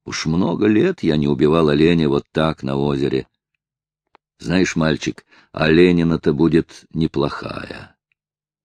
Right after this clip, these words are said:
И скажу тебе, найдутся такие, которые предпочтут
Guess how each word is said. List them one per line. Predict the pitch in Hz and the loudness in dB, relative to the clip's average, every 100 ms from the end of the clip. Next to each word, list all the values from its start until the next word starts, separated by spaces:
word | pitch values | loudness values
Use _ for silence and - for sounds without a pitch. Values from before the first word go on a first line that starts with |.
| _ | _
И | - - | -12 -10
скажу | - 57 58 76 | -8 -8 -2 -2
тебе, | - 69 | 0 0
найдутся | 76 85 82 78 98 85 - 76 | 0 2 2 2 2 2 -2 -2
такие, | 73 - 82 92 90 | -2 0 2 4 4
которые | 80 85 85 82 | 2 2 2 2
предпочтут | - 90 - 87 87 - - 101 - | 2 0 0 -2 -2 -2 2 4 2